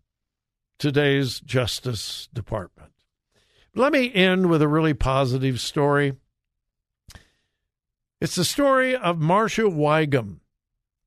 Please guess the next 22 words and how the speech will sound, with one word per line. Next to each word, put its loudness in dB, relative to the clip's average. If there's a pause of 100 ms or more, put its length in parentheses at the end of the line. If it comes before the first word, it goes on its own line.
(600)
Marcia 2
Wiegand 0
was 0
told -4
when 0
she -2
was -4
pregnant -6 (800)
that 0
there 2
was 2
a 2
ninety-nine 2
percent -2
chance -6
that 0
her -2
son -2
would -2
be 0
born 0
with, -4